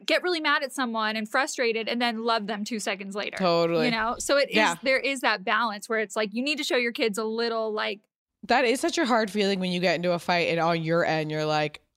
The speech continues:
Speaker 2: "Our relationship is over." And he's like, "We're fine. We just
Speaker 1: Yeah.
Speaker 2: had an argument."
Speaker 1: Yes. Or, like, if he needs to take a walk around the block and I'm like, "Okay, I need to pack his bag. What
Speaker 2: He's never
Speaker 1: suitcase am I
Speaker 2: coming
Speaker 1: gonna
Speaker 2: back.
Speaker 1: use?"
Speaker 2: Yeah.
Speaker 1: Yeah.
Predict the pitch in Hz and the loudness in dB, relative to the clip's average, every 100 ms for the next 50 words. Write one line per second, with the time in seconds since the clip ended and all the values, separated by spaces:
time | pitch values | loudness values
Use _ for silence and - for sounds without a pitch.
0 | - 160 156 156 160 165 160 156 160 151 | -2 0 2 2 0 -2 -4 -4 -4 -2
1 | 156 165 156 160 156 - 202 170 - 240 | -2 -4 -2 -4 -4 -6 -6 -4 -2 0
2 | 165 151 156 156 233 233 285 330 156 151 | 0 -2 -2 -2 0 0 2 2 0 -2
3 | 151 - 175 180 151 143 120 - 180 _ | -6 -2 0 0 -4 -6 -6 -8 -14 _
4 | 254 269 277 220 - 269 285 277 254 262 | -4 0 0 -2 -6 0 0 0 -2 -6
5 | - 262 214 247 254 - 277 233 233 214 | -6 -6 -4 -6 -4 -8 -4 -2 0 -2
6 | 226 240 240 226 220 226 233 - 254 240 | -2 -2 -4 -4 -6 -2 -2 -2 -2 -2
7 | 240 220 240 285 233 226 233 214 - 220 | -2 -4 -6 -4 -4 -2 -4 -4 0 0
8 | 285 277 233 220 233 185 - 180 165 160 | 0 -6 -2 -2 -2 -2 0 2 2 0
9 | 175 165 156 156 156 214 214 170 156 277 | 0 0 2 2 2 -2 0 0 2 2
10 | 311 254 | 2 2